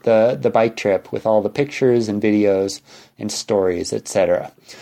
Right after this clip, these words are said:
Thanks so much for listening, guys. I hope you enjoyed the, uh, narration of my bike tour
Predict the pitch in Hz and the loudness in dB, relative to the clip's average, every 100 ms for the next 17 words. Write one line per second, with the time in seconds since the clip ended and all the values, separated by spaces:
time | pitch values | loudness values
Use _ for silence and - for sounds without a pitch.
0 | - - - 190 208 208 196 190 190 185 | -20 -18 -2 0 2 4 4 4 4 6
1 | 180 185 180 175 180 170 151 139 190 185 | 4 2 4 6 6 6 4 4 0 2
2 | 170 160 151 160 175 180 226 226 175 147 | 0 0 2 4 4 4 -2 -12 -14 0
3 | 131 131 131 131 123 123 - 147 135 135 | 2 4 6 6 6 4 2 0 4 4
4 | 143 156 - 123 123 180 185 131 117 135 | 4 2 2 0 0 0 2 2 2 0
5 | 123 131 - 131 120 123 | 4 2 2 2 4 2